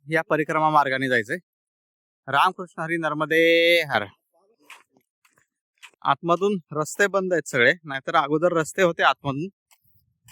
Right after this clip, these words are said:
नर्मदा मैयाच्या तटातटाने जायला, पण आता रस्ते बंद आहेत असं सांगतात गावातले, त्याच्यामुळे आपल्याला या डांबरी,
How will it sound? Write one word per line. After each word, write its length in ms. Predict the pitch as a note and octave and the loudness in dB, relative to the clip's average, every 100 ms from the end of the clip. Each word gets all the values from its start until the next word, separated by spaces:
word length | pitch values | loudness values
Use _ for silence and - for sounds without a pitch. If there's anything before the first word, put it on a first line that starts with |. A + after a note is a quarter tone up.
| _ _ | _ _
नर्मदा 420 | C3+ C3+ C#3+ D3 | -4 -4 -2 0
मैयाच्या 420 | D#3 D3+ C#3 C#3 E3 D#3 | 0 2 0 0 -2 -4
तटातटाने 540 | C3+ C3+ B2+ A#2+ B2+ | -4 -4 -6 -4 0
जायला, 260 | A#2 A2 D#3 _ _ _ _ _ _ - - _ _ _ _ - | 2 4 2 _ _ _ _ _ _ -20 -20 _ _ _ _ -4
पण 120 | D3+ | -2
आता 240 | D#3 F3 | 0 0
रस्ते 300 | E3 D3+ - | 0 0 0
बंद 280 | E3+ D#3 E3 | 0 0 0
आहेत 120 | F#3 | -2
असं 160 | F3 F3 | -2 -6
सांगतात 360 | - C#3+ C3 D3 | -6 -6 -4 -2
गावातले, 420 | C3 A#2 A2 D#3 | 2 2 0 -10
त्याच्यामुळे 520 | - _ - - D3+ | -12 _ -18 -6 -2
आपल्याला 300 | C#3+ D3 E3+ - _ _ _ _ _ _ | 0 2 0 -2 _ _ _ _ _ _
या 320 | B2+ C#3+ D#3+ E3 | -2 2 4 4
डांबरी, 420 | D3+ C#3 D3 | 2 2 2